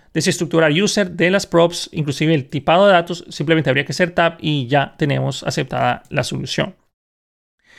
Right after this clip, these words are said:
En el componente voy a regresar un list item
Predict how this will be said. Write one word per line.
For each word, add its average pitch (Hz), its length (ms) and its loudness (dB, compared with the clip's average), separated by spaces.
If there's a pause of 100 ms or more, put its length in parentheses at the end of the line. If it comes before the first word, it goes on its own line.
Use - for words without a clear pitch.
(240)
En 160 120 -2
el 151 60 -2
componente 220 720 0
voy 160 240 2
a 160 60 2
regresar 156 480 0
un 135 300 0
list 143 280 0
item 285 340 -6